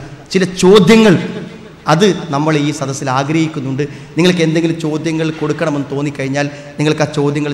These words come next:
ചെറിയ നിങ്ങളെ, നിങ്ങൾക്ക് തന്ന ആ ഒരു പിന്നെ പാഡിൽ, writing പാഡിൻ്റെ ഒരു ചെറിയ കഷ്ണം മുറിച്ച് ഒരു ചോദ്യം നിങ്ങൾ എഴുതി കൊടുക്കുക. നിങ്ങൾ ആഗ്രഹിക്കുന്ന ഇപ്പോൾ നിങ്ങളുടെ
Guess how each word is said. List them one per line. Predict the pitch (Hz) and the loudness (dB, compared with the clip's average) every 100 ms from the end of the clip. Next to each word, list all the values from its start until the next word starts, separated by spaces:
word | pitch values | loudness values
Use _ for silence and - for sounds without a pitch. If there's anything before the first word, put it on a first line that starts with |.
| 143 | -4
ചെറിയ | 143 147 | -4 -2
നിങ്ങളെ, | 151 156 123 - | 0 0 0 -4
നിങ്ങൾക്ക് | 160 165 160 | -2 -2 -2
തന്ന | 143 143 139 | -4 -2 0
ആ | 139 | 0
ഒരു | 139 139 139 - - | -2 -6 -8 -12 -6
പിന്നെ | 143 135 | -4 0
പാഡിൽ, | 151 156 143 117 - | 2 4 2 -2 -2
writing | 147 160 170 156 - | 0 0 0 -2 0
പാഡിൻ്റെ | 135 135 139 147 - - - | 0 0 0 0 -2 -6 -2
ഒരു | 160 | 2
ചെറിയ | 180 185 180 | 4 4 4
കഷ്ണം | 147 - 160 | 2 2 0
മുറിച്ച് | 143 139 - 160 - - | 0 -2 -4 -6 -8 -4
ഒരു | 170 160 | -2 0
ചോദ്യം | 160 165 156 | 0 2 2
നിങ്ങൾ | 151 147 | 0 0
എഴുതി | 143 147 147 | 0 0 -2
കൊടുക്കുക. | 135 131 143 131 - - 156 | -4 -2 -4 -4 -8 -4 0
നിങ്ങൾ | 180 196 160 | 4 6 6
ആഗ്രഹിക്കുന്ന | 170 170 175 170 170 170 | 6 6 4 2 2 0
ഇപ്പോൾ | 170 220 | 4 4
നിങ്ങളുടെ | 175 165 | 4 4